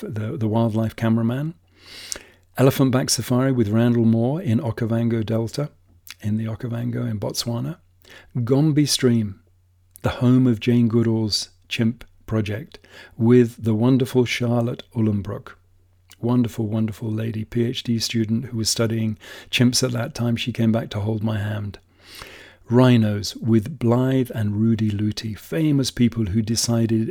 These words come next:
who, um, created the, the Save the Rhino Fund in Namibia. And then Zambia, the Zambezi, canoeing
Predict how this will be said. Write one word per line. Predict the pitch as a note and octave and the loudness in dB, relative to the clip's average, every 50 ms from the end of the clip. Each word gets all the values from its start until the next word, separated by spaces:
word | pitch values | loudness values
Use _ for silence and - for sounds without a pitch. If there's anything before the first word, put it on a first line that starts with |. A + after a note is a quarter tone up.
| G#3+ G#2 G2+ | -4 -4 -2
who, | G#2+ A2 A2 A2+ B2+ - | 0 2 2 2 0 0
um, | - A2 G#2+ G#2+ A2 A2 G#2+ - - - - - - | 0 0 0 0 0 -2 -4 -6 -12 -18 -18 -14 -8
created | - - A#2+ A#2 A2+ - B2 A2 G2+ | -2 2 2 2 2 2 0 -2 0
the, | A#2+ A2+ A2 A2+ - A3 | 2 2 2 0 0 -2
the | C#3 A2 B2 | -4 -2 0
Save | - - - - C#3+ C3+ C3+ C3 A#2 A#2 | 2 2 2 2 4 4 4 2 2 0
the | A#2 | 0
Rhino | A2+ A2+ A2+ A2+ A2+ A2 G#2+ G#2 G2+ | 0 2 2 2 2 0 0 -2 -4
Fund | - - A2+ A2 G#2+ G#2+ G#2+ A2 - - - | -6 -6 -6 -4 -4 -6 -6 -8 -10 -6 -2
in | A#2+ A2+ G#2+ A2+ - | 0 2 2 2 0
Namibia. | - C3 A2 G#2+ G#2+ A2 G#2+ G2+ G#2+ G#2+ G#2 A2 - _ _ _ _ _ _ _ - - - - - - - - - - - | 0 0 0 2 2 0 0 -2 -6 -8 -8 -10 -14 _ _ _ _ _ _ _ -20 -20 -20 -20 -20 -20 -20 -20 -20 -12 -2
And | - B2 C3 C#3 C#3 | 2 4 6 6 6
then | C#3 C#3 C#3 D3+ F3+ - - - | 6 6 4 2 0 -2 -4 -4
Zambia, | A2+ G2+ G#2+ B2+ B2+ C#3+ D3 B2+ A#2 A2 G#2 G#2+ A2 - - | -2 0 2 2 4 4 4 4 2 0 0 -2 -8 -8 0
the | B2 B2 | 2 2
Zambezi, | A2+ G#2+ C3 B2+ B2+ A#2+ A#2 C3+ C3+ C3 A2+ A2 G#2 G2 G#2+ - _ _ _ _ _ _ _ _ - | 4 4 4 4 4 4 4 4 4 4 2 0 -2 -4 -6 -14 _ _ _ _ _ _ _ _ -6
canoeing | - C#3 C3 B2+ C3+ D3 C#3 A#2+ G#2+ G2+ G2+ F#2+ | 0 2 4 6 6 6 6 4 2 0 -4 -8